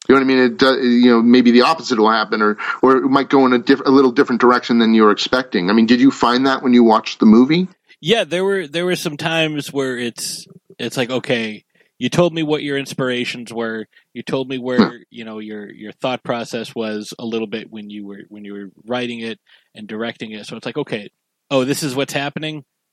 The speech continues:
Speaker 2: Okay. Yeah, I know. Yep. Mm-hmm. Okay. And the way it starts, one of those things that, uh,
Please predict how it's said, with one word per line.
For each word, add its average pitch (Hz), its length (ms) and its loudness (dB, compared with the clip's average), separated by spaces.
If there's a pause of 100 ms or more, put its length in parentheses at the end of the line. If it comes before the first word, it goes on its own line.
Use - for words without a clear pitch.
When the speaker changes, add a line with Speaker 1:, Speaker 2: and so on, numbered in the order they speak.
(100)
Speaker 2:
Okay. 123 380 -4 (220)
Yeah, 123 320 -6
I 127 180 -8
know. 117 340 -8
Yep. 123 320 -8 (320)
Mm-hmm. 120 340 -16 (300)
Okay. 107 500 -10 (580)
And 127 380 -4 (680)
the 135 100 -8
way 156 300 -2
it 127 120 -8 (500)
starts, - 800 -6 (1300)
one 175 160 -2
of 208 60 -4
those 185 240 -4
things 151 320 -8
that, 113 200 -10 (420)
uh, 104 340 -10